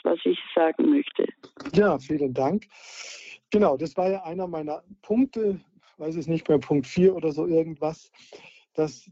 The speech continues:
Speaker 2: Menschen immer wieder von, von der Größe und auch Schönheit, aber manchmal auch dem Schrecken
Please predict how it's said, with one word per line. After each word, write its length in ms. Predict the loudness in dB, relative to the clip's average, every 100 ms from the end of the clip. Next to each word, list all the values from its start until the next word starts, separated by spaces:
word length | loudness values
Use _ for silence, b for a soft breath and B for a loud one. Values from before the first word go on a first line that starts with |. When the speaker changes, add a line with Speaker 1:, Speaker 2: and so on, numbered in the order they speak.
| -10
Speaker 2:
Menschen 560 | -2 2 2 0 -4 0
immer 360 | 2 4 2 0
wieder 340 | -4 -2 -2
von, 500 | -4 -8 -8 -10 -20
von 460 | -12 -8 -6 -8 -12
der 680 | -16 -14 -2 2 2 0 -4 -2
Größe 800 | 4 6 6 2 -2 -8 -8
und 260 | -12 -14 -14
auch 160 | -18 -12
Schönheit, 600 | -4 -2 -2 0 0 0
aber 140 | -6
manchmal 360 | -4 -6 -8 -12
auch 80 | -4
dem 160 | -4
Schrecken 500 | -2 0 0 0 -8